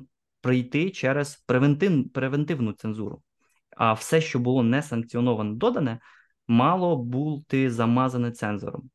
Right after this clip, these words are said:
Тобто, перш ніж текст потрапить до газети, він спочатку повинен пройти через, е, відділ, е, цензури. Американці не приховували розчарування, о, забороною,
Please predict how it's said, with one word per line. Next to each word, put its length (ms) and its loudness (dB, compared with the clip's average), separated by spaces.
Тобто, 240 0
перш 280 0
ніж 160 4
текст 580 -4
потрапить 640 -2
до 160 -6
газети, 500 -2
він 120 2
спочатку 400 -6
повинен 280 2
пройти 260 -6
через, 360 -8
е, 340 -6
відділ, 540 -2
е, 200 -4
цензури. 420 2
Американці 460 4
не 100 4
приховували 500 -2
розчарування, 640 -4
о, 320 -4
забороною, 720 0